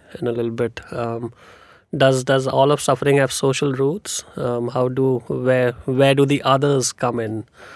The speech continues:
Of course, we are in the world and we try to figure ourselves out and maybe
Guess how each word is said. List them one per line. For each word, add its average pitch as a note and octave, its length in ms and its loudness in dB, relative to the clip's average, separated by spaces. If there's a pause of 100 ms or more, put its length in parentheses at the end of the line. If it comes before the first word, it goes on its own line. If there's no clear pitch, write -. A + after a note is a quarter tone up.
(320)
Of - 140 -6
course, C3 260 4
we B2+ 240 2
are B2 180 4
in A#2+ 140 0
the A#2+ 80 0
world A#2 380 0
and A#2 120 -2
we A#2 100 -4
try A#2 160 -4
to B2 120 -10
figure A#2 240 -4
ourselves A#2 380 -4
out A#2 260 -4
and A#2 140 -4
maybe A2+ 340 -8